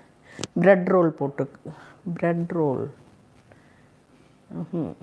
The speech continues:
லைவ்ல என்ன போட்டேன்? இப்ப பிரெட் ரோல் வந்து வீடியோ போட்டுக்கிறேன். ரெண்டாவது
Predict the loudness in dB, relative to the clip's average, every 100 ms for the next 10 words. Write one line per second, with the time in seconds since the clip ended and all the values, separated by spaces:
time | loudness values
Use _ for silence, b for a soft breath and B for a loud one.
0 | -18 -18 B B _ -20 -20 -20 -20 -20
1 | -20 -20 -20 _ _ _ _ _ -4 -4
2 | -4 -6 -8 -10 -12 -10 -8 -6 -8 -10
3 | B B B _ b b b b _ 0
4 | 4 4 4 4 4 4 2 2 2 4
5 | 2 2 -2 -4 -2 0 0 0 -6 B
6 | B B B B B B -12 -6 -2 0
7 | 2 0